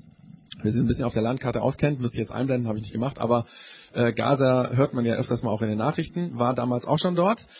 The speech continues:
Ähm, ist ein ganzes Stück. Der Philippus gehorcht und geht auf diese Straße Richtung Gaza und trifft dort auf einen langsam dahinfahrenden Wagen, also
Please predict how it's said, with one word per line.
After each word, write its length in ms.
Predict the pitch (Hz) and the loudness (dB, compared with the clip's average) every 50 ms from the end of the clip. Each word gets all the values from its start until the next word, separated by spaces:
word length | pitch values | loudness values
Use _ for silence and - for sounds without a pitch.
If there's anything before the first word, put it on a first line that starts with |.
| - - - - - | -20 -20 -20 -10 -2
Ähm, 260 | - 147 151 151 151 | 0 2 4 2 2
ist 140 | 151 139 - | 0 -4 -4
ein 40 | 147 | -2
ganzes 320 | 139 156 185 202 - 185 | 0 0 0 2 0 0
Stück. 320 | - - - 262 262 - - | 2 4 2 2 2 0 0
Der 100 | 170 160 | 0 2
Philippus 500 | - - 185 208 214 - 214 208 - - | 4 4 4 4 4 4 2 2 2 2
gehorcht 480 | 160 143 139 147 165 208 247 240 - | 2 4 6 6 6 6 6 4 2
und 140 | 175 170 139 | 0 -2 0
geht 280 | 139 165 208 220 - - | 0 0 0 0 0 0
auf 140 | 151 165 - | 0 0 0
diese 220 | 175 165 156 151 | 0 -2 0 0
Straße 460 | - - - 117 123 139 175 - 170 | -2 -2 -4 -2 0 0 0 2 2
Richtung 280 | 160 165 - 156 139 120 | 0 0 0 -2 -2 -2
Gaza 300 | 117 110 127 151 156 190 | 0 0 0 0 0 0
und 180 | 170 143 131 | 0 -2 -2
trifft 320 | - - 165 185 180 - - | -2 0 0 0 0 2 2
dort 300 | 123 127 160 196 - - | 4 4 4 2 0 -2
auf 200 | - 123 - - | -4 -6 -4 -4
einen 340 | 117 117 120 120 120 120 107 | -4 -2 0 0 0 0 0
langsam 580 | - 117 113 120 135 180 180 - 170 160 147 | 0 0 0 0 -2 -2 -4 -4 -4 -4 -2
dahinfahrenden 920 | 127 113 113 127 139 156 165 - - 139 123 131 139 131 135 123 117 110 104 | -2 -2 0 0 0 0 -2 -2 -4 -4 -2 -2 -2 -2 -2 -4 -4 -4 -4
Wagen, 440 | 107 107 120 135 143 147 151 151 - - - - - - - - - - - _ - | -4 -4 -4 -4 -4 -6 -6 -8 -10 -12 -20 -20 -18 -18 -20 -20 -20 -20 -20 _ -18
also 240 | - 101 95 95 | -14 -12 -12 -12